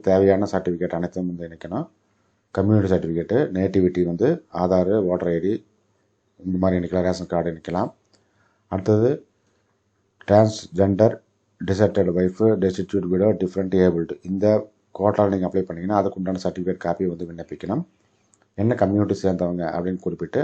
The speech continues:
அதுக்குண்டான சர்டிஃபிகேட் வந்து ஜெராக்ஸ் எடுத்து அதில் செல்ஃப் அட்டஸ்ட் பண்ணி நீங்க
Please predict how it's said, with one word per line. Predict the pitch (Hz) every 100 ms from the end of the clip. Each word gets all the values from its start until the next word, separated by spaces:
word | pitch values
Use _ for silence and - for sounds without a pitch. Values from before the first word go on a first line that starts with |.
| 104
அதுக்குண்டான | 87 87 90 92 165 - _ _ _ _ _ - -
சர்டிஃபிகேட் | 92 101 95 90
வந்து | 87 95 151 90 87
ஜெராக்ஸ் | 95 98
எடுத்து | 87 - 113
அதில் | 95 101
செல்ஃப் | 92 92 85
அட்டஸ்ட் | 87 82
பண்ணி | - 87 107
நீங்க | 85